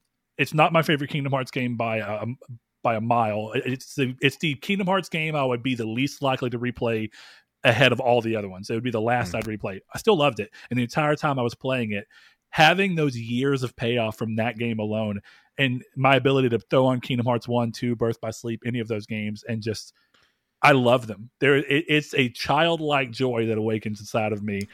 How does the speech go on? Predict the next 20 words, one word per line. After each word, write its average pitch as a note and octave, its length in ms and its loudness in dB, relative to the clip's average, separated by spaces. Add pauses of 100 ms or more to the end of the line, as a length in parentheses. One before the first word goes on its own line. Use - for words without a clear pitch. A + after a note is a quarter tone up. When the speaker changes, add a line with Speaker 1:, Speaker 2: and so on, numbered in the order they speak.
(120)
Speaker 2:
Fair. F#2 240 -6
Speaker 1:
And A#2+ 400 4
it's B2+ 160 0
one F3 200 4
of G#3+ 60 -2
the A3 160 2
only E3 640 0
announcements C3+ 760 0
when C3 100 2
they B2 120 2
announced B2 340 0
Kingdom C3 220 -2
Hearts B2+ 220 -2
three B2+ 300 -2
at A#2+ 120 -6
that, A2+ 260 2 (200)
uh, A2 460 0
you A#2+ 80 -2
know, A#2 80 0
the, A2 140 -4